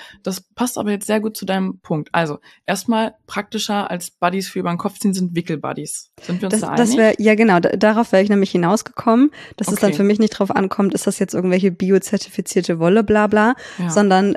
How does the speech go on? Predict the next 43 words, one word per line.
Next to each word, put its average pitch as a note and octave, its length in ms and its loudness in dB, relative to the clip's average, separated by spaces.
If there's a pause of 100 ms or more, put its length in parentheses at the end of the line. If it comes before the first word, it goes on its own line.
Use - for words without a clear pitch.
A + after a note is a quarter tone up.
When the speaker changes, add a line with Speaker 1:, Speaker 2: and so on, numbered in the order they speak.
(120)
Speaker 2:
einfach, G#3+ 340 2
es G#3 380 -2
wär, F3+ 360 2
war F#3+ 180 2
für - 120 -6
mich G3+ 140 2
dann F#3 180 0
nur G#3+ 160 2
wichtig, G#3+ 580 -4
muss G#3 300 0
ich's - 240 -4
ihr G#3 200 4
über F3+ 140 0
den E3+ 120 -2
Kopf - 280 -4
ziehen F#3+ 380 -2
oder F3 220 2
nicht? D3+ 240 0
Weil E3+ 100 0
über E3 100 0
den E3 80 0
Kopf F3 180 -2
Speaker 1:
Ja. E3 40 -4
Speaker 2:
ziehen E3+ 160 -2
ist E3+ 120 -2
einfach F3 200 -2
wirklich E3 420 -4
scheiße. - 600 -4 (340)
So - 140 -4
Speaker 1:
Ja. E3 100 0
Speaker 2:
jedenfalls F3 480 0
für - 80 -8
die E3 100 -2
erste - 300 -2
Neugeborene-Zeit. D#3+ 960 -4
Und D#3+ 200 -6 (400)
dieses F3 300 -2
Wickeln, G#3 280 2 (480)
das F#3 160 -2
ist, F3 380 -6
breitest E3 420 -4
du E3 60 0
aus, F#3 400 2